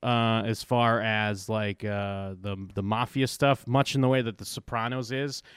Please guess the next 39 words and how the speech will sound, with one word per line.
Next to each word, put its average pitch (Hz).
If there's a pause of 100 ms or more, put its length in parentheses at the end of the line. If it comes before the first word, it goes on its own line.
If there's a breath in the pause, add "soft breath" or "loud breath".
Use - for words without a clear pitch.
And 151
I 170
haven't 202
watched 147
the 151
Godfather 165
movies 170
in 156
a 139
long 135
time, 135 (580 soft breath)
but, 139
uh, 120
I, 147
I 147
do 156
know 147
it's 123
kind 131
of 120
one 123
of 117
the 107
things 117
cited 110
as, 101
like, 101
a 101
big 104
difference. 95
And 104
I 104
think 101
David 98
Chase 113
even 98
mentions 92
it 87
hims-, 87